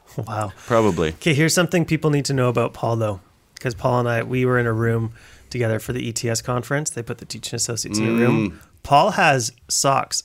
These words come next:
Speaker 1: that are basketball players.
Speaker 2: Do I have
Speaker 1: He has
Speaker 2: them?
Speaker 1: Sean Kemp basketball socks that his
Speaker 2: Yes.
Speaker 1: socks literally have a printout of Sean Kemp from the Seattle Supersonics.
Speaker 2: Yes,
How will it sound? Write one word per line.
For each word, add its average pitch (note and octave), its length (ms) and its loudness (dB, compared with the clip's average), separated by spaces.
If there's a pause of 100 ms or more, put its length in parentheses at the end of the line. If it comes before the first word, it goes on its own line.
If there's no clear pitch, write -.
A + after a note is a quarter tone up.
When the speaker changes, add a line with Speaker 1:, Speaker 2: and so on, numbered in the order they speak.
(100)
Speaker 1:
that B2 340 -2
are A#2 160 -2
basketball A#2 560 0
players. G#2+ 520 -6 (440)
Speaker 2:
Do - 80 -18
I A2 60 -14
have C3+ 120 -12
Speaker 1:
He E3 120 0
has F3 160 4
Speaker 2:
them? - 40 0
Speaker 1:
Sean D3+ 280 4
Kemp C#3 320 0
basketball C3+ 480 2
socks F3 340 0
that C#3+ 140 2
his D3 100 4
Speaker 2:
Yes. A#2+ 140 6
Speaker 1:
socks E3+ 320 4
literally D#3 420 2
have C#3+ 240 4
a C3 80 4
printout C3+ 560 -2
of B2+ 220 0
Sean C3+ 300 2
Kemp - 260 -2
from B2 200 -4
the A2+ 60 -4
Seattle B2 340 2
Supersonics. A#2 600 -2
Speaker 2:
Yes, A#2 540 4